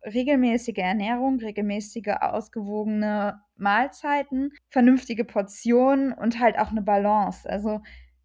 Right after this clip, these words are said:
dass ich halt jetzt nicht nur fünf Tage hintereinander, weiß ich nicht,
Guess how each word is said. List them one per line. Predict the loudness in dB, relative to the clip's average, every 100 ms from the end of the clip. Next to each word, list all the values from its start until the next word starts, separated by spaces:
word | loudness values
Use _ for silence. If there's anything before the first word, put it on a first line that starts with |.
| -4
dass | -4 -2
ich | -4
halt | -4 -6
jetzt | -8 -6
nicht | -6 -4
nur | -4 -2
fünf | -2 -2 -2
Tage | 2 2 2
hintereinander, | 0 -2 -2 0 0 0
weiß | 0 -2
ich | -4
nicht, | 0 0 -2